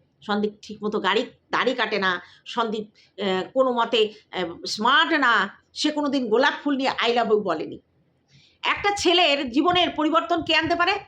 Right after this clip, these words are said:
একটা মেয়ে আনতে পারে। তাহলে তুমি কেমন স্ত্রী ছিলে? তোমার স্বামীর কোনো পরিবর্তন আনতে পারোনি।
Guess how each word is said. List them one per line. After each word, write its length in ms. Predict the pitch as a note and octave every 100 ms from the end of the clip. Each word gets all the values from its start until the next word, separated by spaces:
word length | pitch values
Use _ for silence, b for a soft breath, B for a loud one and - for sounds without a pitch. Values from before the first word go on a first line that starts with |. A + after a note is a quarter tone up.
| -
একটা 200 | G#3+ A#3
মেয়ে 180 | A3 F#3+
আনতে 220 | F3 E3
পারে। 200 | - - - _ - - - - - -
তাহলে 260 | C4 B3 D4+
তুমি 180 | D4 D4
কেমন 320 | C#4 C4+ D#4+
স্ত্রী 400 | - - F4 F#4+
ছিলে? 200 | D4 A3+
তোমার 200 | A#3 A#3
স্বামীর 320 | - A3 C4+
কোনো 160 | C#4+ C#4+
পরিবর্তন 460 | A#3 B3+ C4+ D4
আনতে 220 | C#4 C#4
পারোনি। 340 | C#4 C4 C#4